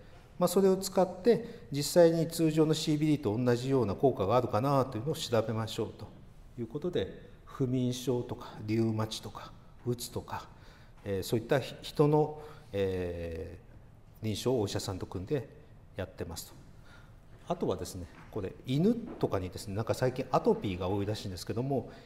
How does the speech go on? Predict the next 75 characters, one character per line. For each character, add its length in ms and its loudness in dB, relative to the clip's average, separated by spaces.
犬 260 2
の 220 0
ア 80 -2
ト 140 4
ピ 180 -4
ー 60 -6
と 100 -8
か 120 -6
に 80 -8
で 60 -10
す 80 -14
ね、 80 -12
非 200 -6
常 360 4
に 200 0
劇 280 -2
的 220 0
に 120 0
効 140 -12
く 140 -4
ん 60 -2
で 60 -6
す 100 -12
ね。 180 -4
で、 120 2
あ 40 2
の、 280 2
ワ 120 4
ン 100 4
ち 120 0
ゃ 40 4
ん 120 0
と 100 0
か 100 -2
猫 240 4
ち 80 0
ゃ 60 0
ん 60 -4
っ 20 -
て 120 -6
い 40 -4
う 20 -4
の 80 -4
は、 200 -4
あ 120 -4
の、 100 -4
プ 160 -2
ラ 80 6
セ 140 8
ボ 120 6
効 340 6
果 200 -6
な 160 2
い 80 4
の 160 -4
で、 500 -2
言 120 6
わ 80 10
れ 100 6
た 140 6
ま 100 6
ま 140 4
の 380 -2
ペ 80 -4
ッ 20 -6
ト 140 0
フ 100 2
ー 40 2
ド 80 0
食 140 0
べ 120 2
て、 280 -6
で、 120 2
「ど 300 6
う？」 40 -2